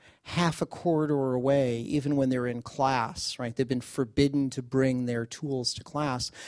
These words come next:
but they are so psychically joined with these things, to use Freud's helpful term, they have cathected them, they have invested them, right, with so much, um, sublimated, you know, erotism, right,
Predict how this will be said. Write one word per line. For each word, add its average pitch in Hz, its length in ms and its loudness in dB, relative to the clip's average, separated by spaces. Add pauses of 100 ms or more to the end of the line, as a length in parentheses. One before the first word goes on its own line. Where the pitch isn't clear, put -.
(200)
but 156 160 -2
they 170 140 4
are 165 120 6
so 185 280 6
psychically 165 960 4
joined 143 480 2
with 123 200 -4
these 110 280 -2
things, 113 480 -2 (640)
to - 120 2
use 135 300 6
Freud's 135 400 6
helpful 135 340 0
term, 127 300 0
they 135 140 2
have 131 200 2
cathected 131 720 0
them, 117 220 2
they 127 120 0
have 131 240 2
invested 127 720 2
them, 117 340 -6 (320)
right, 127 180 6
with 131 140 0
so - 240 4
much, 127 400 4 (300)
um, 120 800 0
sublimated, 123 1080 2 (160)
you 127 80 -6
know, 113 240 -6
erotism, 123 760 2 (120)
right, 120 260 -4